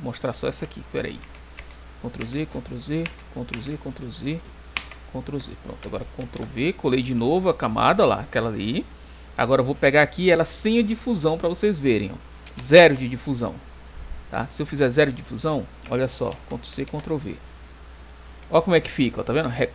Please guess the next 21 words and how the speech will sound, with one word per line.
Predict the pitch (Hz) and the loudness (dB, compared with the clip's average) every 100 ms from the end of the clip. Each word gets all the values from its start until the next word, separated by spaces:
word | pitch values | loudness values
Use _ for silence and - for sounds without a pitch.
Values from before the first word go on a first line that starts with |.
| - | 2
aqui | - - 226 277 | 2 6 4 6
é | 180 175 - | 6 6 4
sem | - - 240 294 | -14 4 6 6
a | 190 | 2
difusão, | 160 143 180 160 151 226 | 0 -2 -6 0 2 2
difusão | 294 - 139 143 | -2 -6 -2 -2
zero, | 139 139 214 | 4 4 2
fica | - 139 | -2 -4
assim. | - 143 202 - - - - - - | -4 -4 -4 -6 -16 -20 -20 -12 0
E | 240 | 0
com | - 202 | 4 4
a | 208 | 4
difusão | 190 185 220 190 208 240 | 0 -2 0 2 0 0
ela | 190 | -2
fica | 175 185 214 | 0 -2 -2
assim, | 226 113 | -2 -6
fica | - 123 | -2 0
mais | 143 | 0
bonitinho | 160 165 208 | 0 -2 0
assim, | 254 127 117 | 0 0 0
né? | 147 | 0